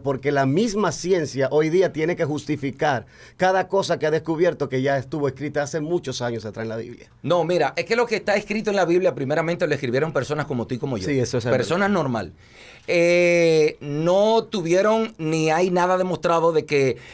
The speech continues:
Speaker 2: tuvieron algo divino, de Dios, ni de un ser supremo, porque hasta el día de hoy, dos mil veinte,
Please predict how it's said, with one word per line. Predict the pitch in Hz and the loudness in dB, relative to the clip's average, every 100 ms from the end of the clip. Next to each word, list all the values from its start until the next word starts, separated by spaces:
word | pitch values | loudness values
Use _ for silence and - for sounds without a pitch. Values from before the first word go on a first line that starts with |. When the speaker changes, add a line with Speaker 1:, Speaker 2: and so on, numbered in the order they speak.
| - | -6
Speaker 2:
tuvieron | - 139 165 180 | -2 2 2 4
algo | 170 180 175 | 2 2 2
divino, | 143 160 190 185 180 | 2 2 2 2 2
de | 139 | 0
Dios, | 131 160 185 175 156 | 2 4 4 0 -4
ni | 143 | 0
de | 139 | 2
un | 156 | 2
ser | 175 180 | 0 -2
supremo, | 208 185 180 170 156 | -4 0 0 0 0
porque | 165 156 170 | 0 0 -2
hasta | 147 127 156 | -2 -2 -2
el | 147 | 0
día | 131 196 | 0 2
de | 220 202 | 2 4
hoy, | 185 180 165 - - - | 4 2 -2 -8 -20 -8
dos | 110 135 135 | -2 -2 0
mil | 139 175 190 | 0 0 2
veinte, | 175 160 147 123 | 0 0 -4 -6